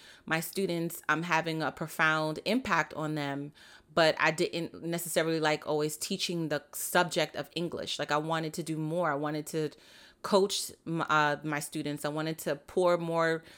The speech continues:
uh, into them in regards to character and integrity and exposure. And,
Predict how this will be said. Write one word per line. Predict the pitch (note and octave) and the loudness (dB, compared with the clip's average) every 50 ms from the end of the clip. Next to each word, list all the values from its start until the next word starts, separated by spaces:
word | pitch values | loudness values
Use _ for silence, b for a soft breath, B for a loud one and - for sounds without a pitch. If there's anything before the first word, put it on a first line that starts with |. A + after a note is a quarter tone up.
| B B B B B - | B B B B B -2
uh, | - D#3+ D#3+ D#3 D3+ D3+ - - | 2 4 4 4 4 2 0 0
into | E3+ F#3 F#3+ - - F#3 | 0 0 0 2 2 0
them | D3+ D#3 D3 C#3+ C#3 C#3 C#3 C#3 - | 2 2 0 0 0 -2 -4 -6 -4
in | - E3 | -4 -2
regards | D#3+ D#3 - D#3+ D3+ D#3 - - | -2 0 2 2 0 0 -2 -4
to | - F3+ | -6 -6
character | - - - - D#3 D#3 E3+ F3+ F3 D#3+ D#3 - - - D3+ D3 D3 C#3+ C#3+ C#3+ C#3+ C#3+ - - | -6 -4 2 6 10 10 10 10 10 6 2 0 -2 -2 0 2 2 2 2 0 0 -2 -4 -4
and | - D#3 D3 D3 D3 D3 | -2 -2 0 0 -2 -2
integrity | C#3+ D3 C#3+ - - F3+ F3+ E3+ E3+ E3+ E3 E3 D#3 D3+ D3 C3 | -4 -6 -4 2 2 2 2 4 0 -2 -2 -2 -2 -2 -2 -4
and | C3 - C3+ - B B B B B B - | -4 -6 -10 -12 B B B B B B 0
exposure. | E3+ E3+ - - - - F3 E3 F3+ F#3 F3+ E3+ D#3+ E3 D#3 D3+ D3 C#3+ | 0 0 0 -6 0 2 4 4 6 4 2 2 0 0 0 2 0 -2
And, | C#3 C#3 C#3+ | -2 -6 -8